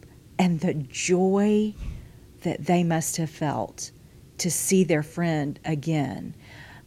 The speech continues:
Um, even though he said, "I'm leaving you,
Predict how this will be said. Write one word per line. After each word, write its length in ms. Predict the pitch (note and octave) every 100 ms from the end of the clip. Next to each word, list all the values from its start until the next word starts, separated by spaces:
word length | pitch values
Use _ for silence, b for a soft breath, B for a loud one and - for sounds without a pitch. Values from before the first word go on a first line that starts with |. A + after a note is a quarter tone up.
| -
Um, 380 | F3 D3+ - -
even 280 | G3 G#3 G#3
though 160 | G3 F3+
he 160 | F#3+
said, 640 | F3+ - G3+ G3+ E3+ C3+ - -
"I'm 180 | F3+ F3+
leaving 320 | F3+ G3+ A#3
you, 220 | C4 F4